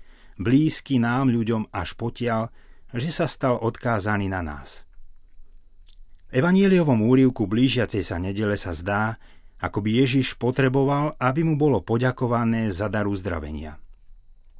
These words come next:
Uzdravenie veľkodušne ponúkol všetkým desiatim malomocným. Avšak finalita daru nebolo len zdravie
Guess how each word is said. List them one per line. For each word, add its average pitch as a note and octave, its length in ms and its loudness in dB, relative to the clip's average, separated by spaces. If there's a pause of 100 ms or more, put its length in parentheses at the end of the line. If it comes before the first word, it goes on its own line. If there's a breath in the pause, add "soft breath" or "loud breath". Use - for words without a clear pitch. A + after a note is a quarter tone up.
(560)
Uzdravenie D#3+ 640 4
veľkodušne C#3 640 2
ponúkol B2 560 2
všetkým C3 480 0
desiatim A#2+ 560 0
malomocným. F2 720 -2 (960)
Avšak B2+ 320 2
finalita E3 560 4
daru A#2 320 0 (480 soft breath)
nebolo C3 400 4
len G2 160 0
zdravie G2+ 400 0